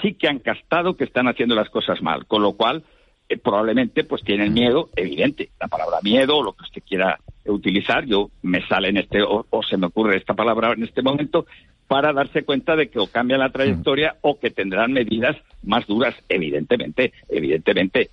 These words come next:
Speaker 1: Yo, de hecho, ya he visto en la, en la
Speaker 2: Ojalá
Speaker 1: región
Speaker 2: que
Speaker 1: autonómica
Speaker 2: tenga
Speaker 1: de
Speaker 2: razón,
Speaker 1: Murcia.
Speaker 2: señor San Juan, ojalá que tenga
Speaker 1: Bueno,
Speaker 2: razón.
Speaker 1: mire usted,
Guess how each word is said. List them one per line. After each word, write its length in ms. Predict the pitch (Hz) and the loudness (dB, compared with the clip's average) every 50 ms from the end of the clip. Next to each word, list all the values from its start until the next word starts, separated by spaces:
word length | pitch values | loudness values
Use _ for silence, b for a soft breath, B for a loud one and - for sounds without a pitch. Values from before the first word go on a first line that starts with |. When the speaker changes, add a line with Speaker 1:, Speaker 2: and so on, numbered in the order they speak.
| - - - | -10 -4 0
Speaker 1:
Yo, 160 | 95 101 95 | 2 2 2
de 140 | 95 101 98 | 4 2 0
hecho, 400 | 104 - - - 123 131 139 143 - | 0 0 0 0 2 2 2 0 -2
ya 360 | - 98 90 98 92 92 92 | -8 -6 -2 0 0 2 2
he 60 | 95 | 0
visto 580 | 90 92 104 101 - - - 107 104 110 107 - _ _ _ - | 0 -2 -4 -4 -4 -6 -2 0 2 2 0 -2 _ _ _ 0
en 320 | 113 117 117 117 117 117 | 0 2 2 2 0 0
la, 460 | 120 117 123 120 117 123 120 113 117 - _ _ - | 2 2 2 2 2 0 0 -2 -4 -8 _ _ 0
en 100 | - 117 | 2 2
la 60 | 117 | 2
Speaker 2:
Ojalá 200 | 117 131 151 151 | 2 2 0 0
Speaker 1:
región 80 | 156 160 | 2 2
Speaker 2:
que 60 | 180 | 0
Speaker 1:
autonómica 240 | 196 220 - - - - | 0 0 0 0 0 0
Speaker 2:
tenga 140 | 190 185 190 185 | 0 2 2 0
Speaker 1:
de 60 | 175 | 2
Speaker 2:
razón, 160 | 165 147 143 135 | 0 -2 -2 -2
Speaker 1:
Murcia. 200 | 120 117 98 110 | -2 -2 0 0
Speaker 2:
señor 140 | 113 110 | 0 0
San 160 | 92 104 107 104 | 2 0 0 0
Juan, 280 | 110 101 90 80 80 - | 0 -2 -2 -4 -6 -4
ojalá 340 | - 117 110 117 120 135 143 | -2 -2 0 0 0 0 -2
que 80 | 156 | -2
tenga 220 | 156 151 147 147 147 | -2 -2 0 0 2
Speaker 1:
Bueno, 180 | 120 131 131 | 2 2 0
Speaker 2:
razón. 280 | 107 95 85 80 80 - _ - | 0 -2 -2 -4 -6 -8 _ -4
Speaker 1:
mire 220 | 127 143 156 147 | -2 -2 -2 -4
usted, 260 | - - 101 92 85 | -8 -4 -2 -2 -2